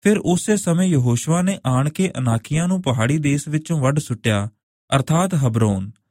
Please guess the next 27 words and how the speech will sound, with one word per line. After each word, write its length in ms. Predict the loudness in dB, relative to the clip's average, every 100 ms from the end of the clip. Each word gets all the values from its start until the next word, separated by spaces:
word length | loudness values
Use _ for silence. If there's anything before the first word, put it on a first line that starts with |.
| _ _ -8
ਦਬੀਰ, 580 | 0 0 2 0 -4 -12 _ _ _ _
ਅਨਾਬ 460 | 0 2 2 0 -4 -12 _ _ _ -2
ਅਤੇ 180 | 0 2
ਯਹੂਦਾ 500 | 2 0 2 2 2
ਦੇ 160 | 0
ਸਾਰੇ 360 | -2 0 0 0
ਪਹਾੜੀ 440 | -2 0 2 2
ਦੇਸ਼ 320 | 2 0 0 -4 _ _ _ _
ਅਤੇ 240 | -2 2 0 0
ਇਸਰਾਇਲ 440 | 0 2 2 2
ਦੇ 120 | 0
ਸਾਰੇ 380 | -2 0 2 2
ਪਹਾੜੀ 420 | 0 0 2 2
ਦੇਸ਼ 320 | 2 0 0 -2
ਤੋਂ। 240 | -4 -4 -8 _ _ _ -2
ਯਹੋਸ਼ੂਆ 540 | 2 2 2 0 0
ਨੇ 140 | 0 -2
ਉਹਨਾਂ 360 | 0 0 2
ਦਾ, 260 | 2 0 -2 -10 _ _
ਨਾਲੇ 260 | 0 2 2
ਉਹਨਾਂ 320 | 2 0 2
ਦੇ 120 | 0 0
ਸ਼ਹਿਰਾਂ 380 | 2 2 2
ਦਾ 100 | 0
ਸਤਿਆਨਾਸ਼ 680 | -2 -4 -2 0 2 0 0
ਕਰ 140 | -2
ਸੁੱਟਿਆ। 400 | -2 -4 -6 -6